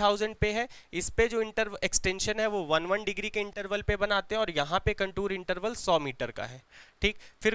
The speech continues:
क्वाड्रेंट हाफ डिग्री या हाफ इंच शीट कह लीजिए, कुछ भी कह लीजिए, इस पे ये one is to one lakh है, ठीक। ये आपकी थर्टी मिनट, थर्टी मिनट पे बनती है फिफ्टी मीटर के इंटरवल पे। जबकि जो क्वेश्चन पूछा गया है वो फ़िफ़्टीन मिनट शीट पूछी गई है, one is to fifty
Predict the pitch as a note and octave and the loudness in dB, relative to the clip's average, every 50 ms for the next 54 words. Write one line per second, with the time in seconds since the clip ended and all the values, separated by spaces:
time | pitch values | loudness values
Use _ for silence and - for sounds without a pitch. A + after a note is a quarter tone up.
0 | - - G3 F3 E3+ E3+ E3 D#3+ E3+ F#3+ A3 B3+ - - - D#3 D#3 E3 F3+ - | 0 2 6 8 8 8 6 4 2 2 2 2 0 -4 2 6 6 6 6 4
1 | F3+ F#3 F#3 F#3 G3+ G#3+ A3 A#3 A3+ F3+ - D#3+ D3+ D3+ D#3+ - - G#3 G#3 G#3 | 0 -4 -4 -4 -4 2 2 2 2 2 2 2 2 2 2 0 -2 -4 -2 -2
2 | - - - - E3 C#3+ - - C#3+ C#3+ C3+ C3 B2 C3+ C3+ - F#3 F#3 F#3 F3+ | -4 -4 -2 -2 -2 -2 -4 -6 -6 -6 -6 -6 -4 -4 -4 -2 -4 -4 -4 -4
3 | A3 - F3+ D#3 C#3+ C3 C3 B2 B2+ C3 B2 - - - - - - F3 F3 - | -4 0 0 0 0 0 -4 -6 -6 -10 -10 -10 -12 -18 -14 -6 -4 -4 -4 0
4 | - - G#3 G#3 G3+ F#3 G3 F#3+ E3+ F#3+ F#3+ G3 G3 F#3 - - G#3 G3+ D#3 D3+ | 2 2 2 2 2 2 0 0 2 2 2 2 0 -4 -4 -6 -8 -8 -4 -4
5 | D3+ D#3+ F3 F3+ F3+ F#3+ G3 - - A3+ B3+ - - - - - - - - - | -4 -4 0 2 4 4 2 2 0 -2 -2 -2 -8 -18 -20 -20 -20 -8 -2 0
6 | A3 - - F3 E3+ F#3 G3 - D3+ D#3 D3+ - - G#3 - - F3 D#3 - - | 0 0 0 -4 -2 0 2 4 4 2 2 0 -6 -6 -2 -2 -2 -2 -2 -4
7 | G3+ G3+ F#3 F3+ G#3 G#3 - - D#3+ D3+ - - G3 G3 F#3+ G3 G3+ G3 - - | -8 -8 -4 -2 -4 -2 0 0 -2 0 -2 -4 -4 -4 -2 -2 -2 -2 0 0
8 | G3+ G3 F#3+ F#3 F#3+ - G#3 G#3+ A#3+ B3 - F3 D#3 - - - G#3 G3+ G3 F3 | 0 2 0 -2 -2 -4 -4 -4 -4 -4 -4 -8 -8 -8 -8 -8 -8 -6 -4 -6
9 | D#3+ - F3 D#3+ - - A#3+ C4 - E3+ D#3+ D3+ - D#3 C#3 A#2+ A#2+ A2 A2 - | -4 -4 -6 -4 -2 -2 -2 0 0 -2 -4 0 0 -2 0 0 -4 -6 -4 -4
10 | - - - - - - - - _ - D3 F3 G#3 A#3 - - G#3+ G3 - G#3 | -6 -6 -6 -12 -18 -20 -20 -20 _ -8 2 4 4 4 4 0 -2 2 2 0
11 | - - - G3 F#3+ - - B3+ C4 C4 - A#3+ G#3+ - - G#3+ G3+ F3 F#3+ G3 | 0 2 2 2 4 4 4 2 2 0 0 -4 -4 2 2 2 4 4 2 2
12 | G3+ G3+ A3 A3 F#3+ A3 A#3 - - G3+ F3+ - - G#3+ A3 A#3 A#3+ G#3+ G#3 G3+ | 4 4 2 2 2 0 -2 -2 -4 -6 -6 -4 -4 -2 -2 -2 -2 -2 0 0
13 | G#3+ G#3 - - - G3 G3+ - - F#3 F3+ - - G3+ F#3+ F#3 F3+ F#3+ F#3 F3+ | 0 0 0 0 0 0 -2 -2 -2 -2 -2 -2 -2 -2 0 0 0 -2 0 0
14 | G#3 A3 G3 F3 F#3+ F#3 F#3+ F3+ - - A#3 A#3+ - - G3 F#3 - - - A3 | -2 -2 2 0 0 0 0 -4 -4 -4 -6 -8 -4 -4 -4 -4 -4 -6 -6 -6
15 | A#3+ | -4